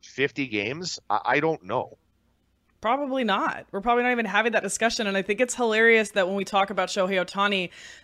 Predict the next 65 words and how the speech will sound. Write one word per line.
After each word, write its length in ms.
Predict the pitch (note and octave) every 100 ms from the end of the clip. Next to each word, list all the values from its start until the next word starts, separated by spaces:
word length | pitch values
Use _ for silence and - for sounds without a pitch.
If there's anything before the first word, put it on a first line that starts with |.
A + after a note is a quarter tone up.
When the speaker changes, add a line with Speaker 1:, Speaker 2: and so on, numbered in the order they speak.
| -
Speaker 2:
there's 200 | A3 -
so 220 | B3+ C#4
much 220 | D4+ -
of, 140 | C4+
like, 300 | A3+ G3 - -
apathy 500 | F#3 A3 A3+ G#3+ G3+
of, 100 | F#3
like, 220 | F#3 F3+
"Well, 160 | - G3
we 80 | G3+
can't 220 | A#3+ A#3+
just 260 | A3+ - -
give 180 | G#3
it 80 | G#3+
to 100 | -
him 100 | G3+
because 260 | F#3 F#3 F#3
he 80 | G3
does 240 | F#3 F3
both 400 | D3+ F3+ F3+ -
s-," 60 | - _
Yes, 280 | F#3 D4 -
we 140 | E4+
can, 540 | B3+ G#3+ D4 A#4 E3 D#3
because 320 | G#3+ A#3+ A#3+
nobody 260 | C#4 E4+ D#4+
else 180 | E4
is 140 | C4+ A3
doing 400 | B3 D#4 G#4+ C#4+
it. 380 | F3 C#3 - -
It's 140 | G3+
like, 180 | A3 G#3 -
oh, 380 | A3 G3 F3 - - - - _
like, 220 | - A#3
people 180 | C#4+ D4+
are 140 | C4+
over 340 | B3+ A4+ A4 A#3
it 80 |
or 100 | F#3+
something. 400 | F#3 F#3 F3 F3 F3
And 60 |
I, 80 | F3
I 120 | G3+ G3+
don't 120 | F#3
understand 400 | E3+ D#3 E3+ D#3+
it 80 | D3
at 100 | D#3
all, 180 | D#3
but 220 | D3 E3+ -
I 80 |
agree 200 | G#3+ F3+
with 120 | E3+ F3+
you. 80 |
It's 140 | F#3 -
M 160 | B3+
V 100 | A#3+
P, 320 | G3 F3+ G#2 -
not 320 | F3+ F3 E3
M 120 | F3
V 100 | E3
P 160 | D#3 D#3
on 80 | D3
the 60 |
best 260 | C#3 - -
team. 380 | D3 - F3